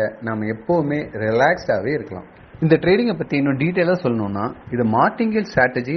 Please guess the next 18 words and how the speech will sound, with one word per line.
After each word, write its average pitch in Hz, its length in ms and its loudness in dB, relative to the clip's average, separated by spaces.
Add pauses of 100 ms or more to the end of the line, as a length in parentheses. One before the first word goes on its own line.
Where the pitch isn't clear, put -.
அப்படிங்கிற 120 420 -2
ஒரு 98 140 -2
சூட்சமத்தை 165 500 -4
தான் 156 200 -6
பயன்படுத்துது. 104 500 -6 (460)
பொதுவா 196 420 4
நம்ம 135 220 2
வாங்கின 156 380 2
ஒரு 113 160 2
பொருள் 113 320 -2 (240)
விலை 135 260 4
இறங்கிக்கிட்டே 156 500 0
போகுதுன்னா 107 420 -4 (300)
எங்க 160 240 0 (220)
முழுசாவே 175 520 2
போயிடுமோ 131 500 2
அப்படிங்கிற 120 460 0
பயத்துல 107 400 0